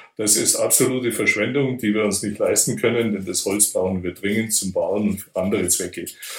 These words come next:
Da gibt's einen, äh, Run im Moment zwischen sch-, ja, ge-, stark, äh, geschädigten Wäldern und, äh, der Holzverwendung. Äh,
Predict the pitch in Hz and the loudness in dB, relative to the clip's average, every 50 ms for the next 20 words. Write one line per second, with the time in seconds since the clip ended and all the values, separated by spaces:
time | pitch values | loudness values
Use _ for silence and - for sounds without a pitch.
0 | - - - 101 95 95 107 101 104 - - - 104 98 98 98 95 98 95 92 | -12 -6 -4 -4 -2 0 -2 0 2 0 0 0 0 -2 -2 -2 -2 -2 -2 -4
1 | - - - - 101 95 92 98 131 139 135 - - - - 135 113 110 110 104 | -6 -6 -4 -2 -2 -2 -2 -2 -2 -2 -2 -4 -8 -14 -12 -12 -8 -2 2 4
2 | 107 120 123 - 131 127 107 117 113 107 107 107 110 117 113 110 - - 175 - | 6 6 6 4 4 2 0 2 2 2 2 4 4 4 4 2 2 2 2 2
3 | - - - 117 104 95 - 104 98 104 98 - - - - _ _ - 151 139 | 2 2 0 0 0 0 0 -2 -2 -2 -2 -4 -4 -4 -8 _ _ -8 -8 -8
4 | - - 123 110 104 92 98 104 110 110 - - - 107 98 98 110 110 - - | -6 -6 -6 -4 -2 0 2 2 2 2 2 2 0 0 2 2 0 -2 -4 -6
5 | - 127 120 117 117 117 127 - - _ - - - - - - - 202 101 107 | -8 -8 -8 -8 -8 -8 -10 -10 -14 _ -18 -16 -12 -10 -6 -2 2 2 2 2
6 | - - - - - 285 339 - 135 113 101 104 104 101 98 117 120 - _ - | 2 -2 -6 -8 -4 -4 -2 -2 -2 -2 0 0 0 0 -2 -4 -6 -8 _ -20
7 | - - - - - - - - - - - - - _ _ - - 135 - 117 | -20 -20 -20 -20 -20 -20 -20 -20 -20 -20 -20 -20 -20 _ _ -16 -12 -4 -2 0
8 | - 120 101 101 117 104 - 117 104 92 101 104 113 113 113 107 107 101 107 - | 2 2 2 2 2 0 0 0 -2 2 4 4 4 4 4 2 2 0 -2 -4
9 | - 120 104 104 98 92 92 - - - - 101 101 101 104 101 101 107 113 110 | -4 -4 -2 -2 -2 -2 -4 -4 -4 -2 -2 -2 -2 0 0 0 2 2 2 2
10 | - - 92 - 98 92 90 92 90 90 87 87 - 98 - - 101 110 107 - | 2 0 0 -2 -2 -2 0 -2 -2 -2 -4 -2 -2 -2 0 0 0 -2 -4 -4
11 | - 131 - - 135 139 | -10 -16 -14 -10 -10 -10